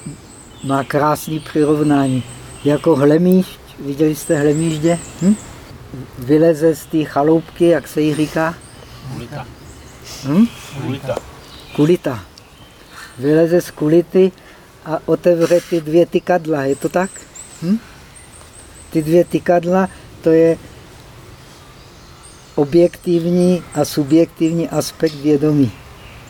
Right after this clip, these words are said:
Speaker 1: Hm? Obraz a ten, kdo obraz pozoruje. Je to tak?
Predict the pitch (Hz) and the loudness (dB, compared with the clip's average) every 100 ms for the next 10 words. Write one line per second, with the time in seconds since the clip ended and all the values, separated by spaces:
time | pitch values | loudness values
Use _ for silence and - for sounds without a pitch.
0 | - - - - - - - - - - | -20 -20 -20 -20 -20 -20 -20 -20 -20 -20
1 | - - 156 214 - - - - - - | -18 -6 -2 -2 -2 -14 -14 -14 -18 -18
2 | - - - - - - - - - - | -18 -18 -18 -18 -16 -16 -16 -16 -16 -16
3 | - - - - - - - - - - | -16 -16 -16 -16 -16 -16 -16 -16 -18 -16
4 | - - - - - - - - - - | -16 -16 -16 -18 -18 -18 -18 -16 -16 -14
5 | - 147 131 143 160 190 - - - - | -2 0 2 2 2 0 -6 -20 -20 -20
6 | - - - _ - - - - - - | -20 -20 -20 _ -20 -20 -20 -20 -20 -20
7 | - - - 143 - 156 160 139 143 139 | -20 -20 -16 -10 -4 -2 -2 -2 -2 0
8 | 127 143 143 - 139 147 147 143 143 139 | 0 0 0 -2 -2 2 4 6 4 0
9 | - - - 131 151 160 170 | -8 -8 -2 0 0 0 -4